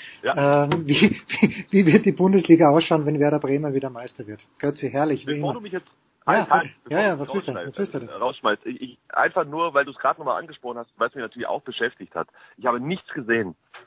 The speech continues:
Speaker 1: von Federers Aus gegen Millman.
Speaker 2: Ja.
Speaker 1: Und, äh, bin völlig ohne Informationen. Ich hab nur im Nachgang, als ich das Ergebnis vernommen hab,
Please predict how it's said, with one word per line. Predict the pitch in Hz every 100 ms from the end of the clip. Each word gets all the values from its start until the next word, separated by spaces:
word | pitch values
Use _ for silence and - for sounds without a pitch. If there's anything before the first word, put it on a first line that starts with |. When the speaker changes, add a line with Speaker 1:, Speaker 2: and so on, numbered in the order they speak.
| _ _
Speaker 1:
von | - 101
Federers | - 107 95 -
Aus | 82 95 -
gegen | 92 92
Millman. | 95 95 87 78 78
Speaker 2:
Ja. | 131 - _ -
Speaker 1:
Und, | 107 110 - -
äh, | 98 104 101 101
bin | - 127 127 123 110 - -
völlig | 165 147
ohne | 110 151 -
Informationen. | 131 135 113 107 - 135 120 95 - 98
Ich | 110 127
hab | 135 _ _ _ -
nur | 117 139 190 202 -
im | 131 127
Nachgang, | 147 202 - 117 90 82
als | 90
ich | 110
das | 120 113
Ergebnis | 107 131 - -
vernommen | 120 117 151 160
hab, | 123